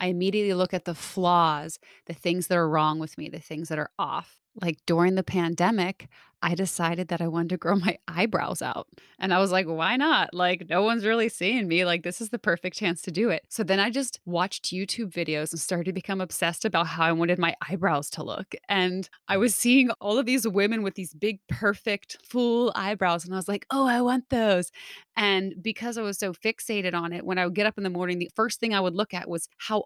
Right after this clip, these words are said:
off part of my eyebrow was or how it was not perfectly shaped. And it was driving me nuts. And it's so <laughs> easy to just focus on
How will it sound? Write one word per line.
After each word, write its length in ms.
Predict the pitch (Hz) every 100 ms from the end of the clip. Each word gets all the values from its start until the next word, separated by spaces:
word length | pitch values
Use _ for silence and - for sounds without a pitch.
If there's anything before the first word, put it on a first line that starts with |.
| _
off 460 | 190 202 175 - - -
part 240 | - 202
of 140 | 185 -
my 160 | 185 -
eyebrow 520 | 175 190 180 185 170
was 340 | 165 160 160
or 80 | 175
how 220 | 170 185
it 100 | 180
was 260 | 175 175 170 _ -
not 140 | -
perfectly 400 | 214 208 220 180
shaped. 300 | - 208 -
And 100 | 202
it 40 | 190
was 160 | 180
driving 440 | - 180 185 226 226
me 140 | 170
nuts. 720 | 156 170 269 - - - - _
And 120 | 208
it's 140 | 196 -
so 280 | - 240 262
<laughs> 40 |
easy 480 | 233 226 269 220 226
to 160 | 254 247
just 240 | 214 196
focus 800 | - - - 240 330 202 165 -
on 460 | - 170 170 165 170